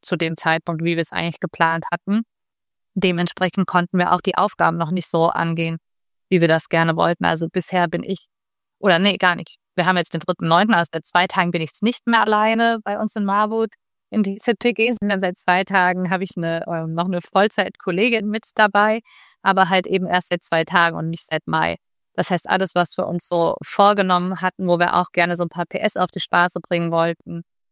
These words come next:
ähm, zu gucken, wie könnte man, äh, in, Informed Consent für Studien in, äh, Schulen oder Kitas,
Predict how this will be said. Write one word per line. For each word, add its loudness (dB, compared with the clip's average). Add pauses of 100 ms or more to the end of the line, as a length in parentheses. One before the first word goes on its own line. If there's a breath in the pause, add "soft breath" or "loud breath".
(160)
ähm, 2
zu -8
gucken, -2 (340)
wie 4
könnte 0
man, 0 (120)
äh, 2
in, 0
Informed 2
Consent -2
für 2
Studien 0
in, -4
äh, -8
Schulen 0
oder -2
Kitas, -6